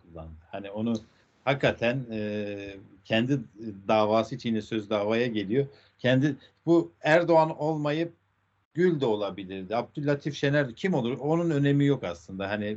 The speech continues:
o bir dava için kitleleri ikna edecek, kitleleri dönüştürecek bir figürü el üstünde tutup,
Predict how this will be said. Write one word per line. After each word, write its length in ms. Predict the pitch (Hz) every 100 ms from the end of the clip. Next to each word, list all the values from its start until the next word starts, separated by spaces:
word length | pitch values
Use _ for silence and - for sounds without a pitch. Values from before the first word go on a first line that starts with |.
| 107
o 140 | 120 113
bir 140 | 113
dava 360 | 117 123 143 127
için 360 | 117 - 147 - _ _
kitleleri 500 | - 165 156 135 123
ikna 280 | 117 - 151
edecek, 360 | 135 104 107 -
kitleleri 480 | 139 135 123 120
dönüştürecek 720 | 117 113 113 113 117 123 - -
bir 80 |
figürü 540 | 104 110 104 120 147 143 _ _ _
el 140 | 151 151
üstünde 520 | 143 - 120 110 104
tutup, 360 | - - 165